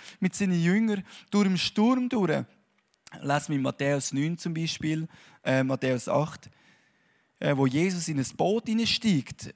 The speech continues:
und mit den Jüngern von einem Ufer zum anderen geht. Ein schönes Bild von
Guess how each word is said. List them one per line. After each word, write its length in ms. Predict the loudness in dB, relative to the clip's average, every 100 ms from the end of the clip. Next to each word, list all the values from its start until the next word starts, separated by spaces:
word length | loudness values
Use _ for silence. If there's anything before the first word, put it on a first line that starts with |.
| _
und 240 | _ -6 -2
mit 300 | -2 -4 -4
den 160 | -4
Jüngern 560 | 0 -2 -2 -4 -6 -8
von 240 | -10 -6
einem 360 | -2 -2 -2 -2
Ufer 440 | -4 -6 -4 -4 -6 -12 _ _ _ _ _
zum 240 | -12 -6 -2
anderen 400 | 0 0 -2 -4
geht. 440 | -4 -6 -10 -10
Ein 140 | -10 -8
schönes 360 | -8 -8 -8
Bild 260 | -8 -6 -6
von 160 | -10